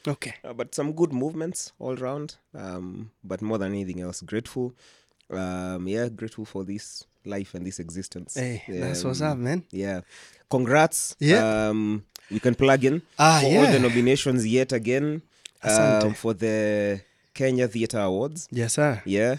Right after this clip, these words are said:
Speaker 1: Mm.
Speaker 2: Um, so for those who are listening, um, if you hear this, I'm not sure you'll hear this before they happen.
Speaker 1: Uh, yeah, well, yeah, we might, you might listen to this
Speaker 2: Yeah.
Speaker 1: episode before they happen.
Speaker 2: Before they happen. If, if you do,
Speaker 1: But you,
Speaker 2: if
Speaker 1: you
Speaker 2: you
Speaker 1: wouldn't
Speaker 2: listen
Speaker 1: vote,
Speaker 2: before the
Speaker 1: though.
Speaker 2: twenty-ninth of Feb, this is in twenty twenty-four, that
Speaker 1: Yeah.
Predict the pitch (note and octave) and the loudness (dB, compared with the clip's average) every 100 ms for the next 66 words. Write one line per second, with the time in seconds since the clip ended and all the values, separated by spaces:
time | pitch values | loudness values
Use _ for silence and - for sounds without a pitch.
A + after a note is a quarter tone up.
0 | - C3 B2+ A#2 G#2+ - A#2 A2 G#2+ G#2 | 2 4 4 2 0 0 2 2 0 -4
1 | - A2+ B2 B2 A2 A#2 B2 A#2+ A#2 A#2 | -4 0 0 2 2 0 0 0 0 -4
2 | _ _ _ _ F2+ F#2 F#2+ F#2+ F#2+ F#2 | _ _ _ _ -6 -4 -4 -4 -4 -4
3 | G2 - G2 A2+ G#2 F2+ F#2+ - F#3+ C4 | -6 -6 -6 -2 -2 -2 -6 -6 -6 -4
4 | - A#2 G2 A2+ G2 G2+ D#2 - F#2+ E2+ | 0 0 0 0 0 -4 -8 -8 -8 -6
5 | D#2+ E2+ F2 F#2 F2+ - - - - E3 | -10 -10 -10 -10 -10 -14 -18 -14 -10 -4
6 | A#3+ C#4 G#3 D#3 A3+ A3+ D#3+ D#3 G3+ A3 | 0 0 2 4 6 6 6 10 12 12
7 | G3+ D#3+ E3+ E3+ F3 C#3 D#3+ G3 G#3+ - | 12 10 8 6 4 2 6 6 6 2
8 | C#3+ C#3+ D3+ B2+ B2 A2+ B2+ C3 C3+ A#2+ | 2 2 0 -2 -2 0 4 6 6 2
9 | A#2+ B2+ A#2+ - B2+ A#2+ A2 A#2+ A#2 B2+ | -2 -2 -4 -4 -2 0 -2 -2 2 2
10 | C3 A#2 A2+ A#2+ C3+ B2 C3 B2 D#3 D#3 | 4 2 0 0 -2 0 2 6 8 8
11 | B2+ C3 B2 C#3 C#3 D3 C#3 A#2 C3 A#2 | 6 2 4 6 8 8 6 6 6 4
12 | G#2 A#2 G#2+ A2 A2 B2 A2 G2+ - A#2 | 4 2 0 -2 0 0 0 -2 -2 -2
13 | A2+ G#2 G#2+ - G#2 G2 G2 F#2+ G#2 G2+ | -2 -2 -6 -4 -4 -4 -4 -4 -4 -4
14 | G#2 F#2+ G2 B2+ C3+ A#2+ B2+ A2+ | -6 -8 -6 -4 -2 2 4 4